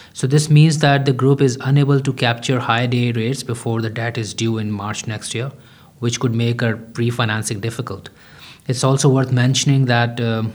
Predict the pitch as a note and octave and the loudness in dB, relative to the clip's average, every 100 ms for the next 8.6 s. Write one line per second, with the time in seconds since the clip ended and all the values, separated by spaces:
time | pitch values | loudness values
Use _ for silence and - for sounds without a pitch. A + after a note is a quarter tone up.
0 | - A#2 A2+ B2 C3 A#2 A2+ A#2 A#2+ A#2+ | -4 -4 -2 -2 0 0 0 0 2 2
1 | A#2 A#2+ A2 A#2 A#2+ G#2+ A2 A2+ - D3 | 0 -2 -2 -4 -4 -4 -4 -6 -2 0
2 | C3+ - B2 A#2+ A#2+ A2+ A#2+ A#2+ B2 B2 | 0 -2 -2 0 0 -2 -2 -2 -2 -4
3 | A#2 A#2+ C3 C3 A#2+ A#2 A#2 A#2+ - B2+ | -4 -4 -2 0 0 -2 -2 -4 -4 -2
4 | A#2+ A#2+ B2 - A#2 A#2 A#2+ A#2 A#2+ A#2+ | 0 -2 -4 -4 -4 -4 -4 -2 -2 -2
5 | A#2+ A#2+ A#2 A#2+ - C#3 E3+ - - - | -2 0 -2 -4 -4 -6 -6 -12 -20 -20
6 | - - - B2 B2 - C3 C3+ C#3+ C#3 | -20 -8 -2 0 -2 0 -2 0 -2 -2
7 | B2 B2 B2 A#2+ A#2 C3 B2 B2 A#2+ B2 | -4 -2 0 0 -2 -4 -4 -2 -2 -2
8 | A#2 A#2+ A2 A2 G#2+ | -2 -6 -10 -8 -8